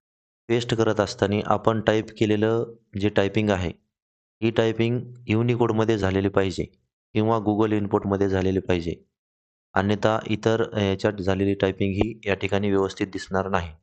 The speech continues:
यासाठी Unicode-मध्ये टाईप केलेले असेल तरच या ठिकाणी पेस्ट करून आपण ती, अ, आदेश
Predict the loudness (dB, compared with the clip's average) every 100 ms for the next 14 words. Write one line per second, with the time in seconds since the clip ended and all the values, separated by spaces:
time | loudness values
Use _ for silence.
0 | _ _ _ _ _ -2 0 0 2 0
1 | -2 -10 _ _ _ 0 2 2 2 4
2 | 2 2 0 0 -2 2 2 0 0 -2
3 | 2 0 0 -2 -4 0 0 0 0 0
4 | 0 -4 0 0 0 -4 -6 -4 -2 -2
5 | -2 -2 -2 -2 0 2 0 -2 -4 -10
6 | _ _ _ _ _ _ _ _ _ _
7 | 0 2 0 -2